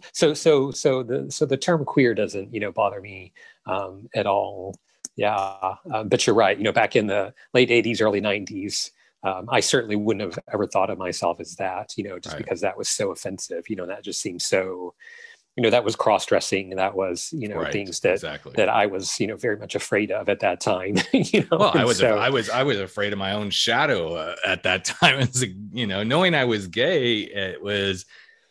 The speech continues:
Speaker 2: I didn't want anybody to see that part of me, you know, except in
Speaker 1: Yeah.
Speaker 2: certain circles. There were certain circles where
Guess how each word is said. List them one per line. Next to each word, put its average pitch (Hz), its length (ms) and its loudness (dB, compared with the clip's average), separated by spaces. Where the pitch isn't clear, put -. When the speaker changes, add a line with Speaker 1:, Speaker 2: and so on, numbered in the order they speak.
Speaker 2:
I 104 120 0
didn't 135 260 2
want 151 240 -2
anybody 131 460 0
to 107 100 -6
see 113 440 -4
that 113 300 -2
part 78 260 -8
of 65 60 -16
me, - 320 -20
you 92 140 -8
know, 87 180 -4
except 117 300 2
in 156 80 2
Speaker 1:
Yeah. 110 60 -2
Speaker 2:
certain 117 260 2
circles. - 460 -2
There 107 140 -4
were 131 160 0
certain 160 300 -2
circles 131 580 -2
where 98 420 0